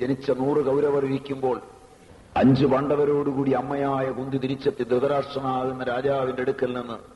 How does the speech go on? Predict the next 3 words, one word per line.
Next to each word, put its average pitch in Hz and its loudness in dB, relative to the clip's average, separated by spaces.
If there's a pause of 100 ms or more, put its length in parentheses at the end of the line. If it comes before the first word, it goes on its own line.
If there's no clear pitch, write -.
(240)
യുവരാജാവായി 117 0 (220)
യുധിഷ്ഠിരനെ 113 -6
വഴിക്കുമ്പോൾ 104 -2